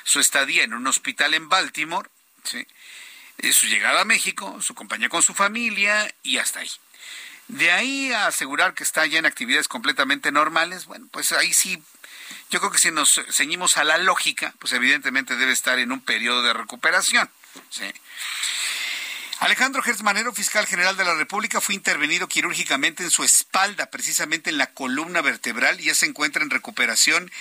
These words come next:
en su casa en la Ciudad de México, informó el presidente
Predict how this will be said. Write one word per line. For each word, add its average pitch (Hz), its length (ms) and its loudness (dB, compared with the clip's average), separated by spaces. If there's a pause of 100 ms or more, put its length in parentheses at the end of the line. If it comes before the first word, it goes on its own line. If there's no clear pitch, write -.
(180)
en 131 140 0
su - 180 0
casa 160 380 2
en 123 320 -4
la 120 100 -4
Ciudad 120 300 2
de 143 80 2
México, 135 500 -2 (380)
informó 147 420 0
el 185 80 2
presidente 160 720 2